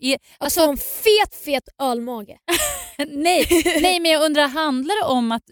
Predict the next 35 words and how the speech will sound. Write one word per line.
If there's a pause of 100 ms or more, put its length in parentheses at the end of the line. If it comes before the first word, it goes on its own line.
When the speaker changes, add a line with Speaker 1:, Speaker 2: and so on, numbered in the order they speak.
(120)
Speaker 1:
göra
något
fysiskt,
att,
att
kroppen
ska
förändras,
eller
handlar
det
mer
om
att
så
här, (100)
kul
att
gå
på
gym? (320)
Istället
Speaker 2:
Nej,
för
Speaker 1:
för
att
Speaker 2:
det
handlar
Speaker 1:
så
här,
Speaker 2:
ju
Speaker 1:
kul
att
gå
på